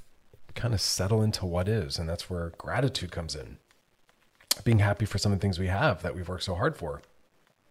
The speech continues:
And also having an eye on the things that we wish were different. It's a little bit of both, but again, self-compassion.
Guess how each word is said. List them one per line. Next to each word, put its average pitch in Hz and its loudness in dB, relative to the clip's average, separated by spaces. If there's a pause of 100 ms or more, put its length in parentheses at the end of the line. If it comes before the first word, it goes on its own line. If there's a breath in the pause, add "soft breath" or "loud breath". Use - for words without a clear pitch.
(1120 loud breath)
And 127 6
also 151 8
having 120 4
an 127 4
eye 123 4
on 127 2
the 123 2
things 120 0
that 113 2
we 110 -4
wish 104 -4
were 107 -4
different. 95 -4
It's - -8
a 92 -2
little 98 -2
bit 98 0
of 95 -2
both, 98 -2
but 82 -4
again, 87 -4
self-compassion. 73 -6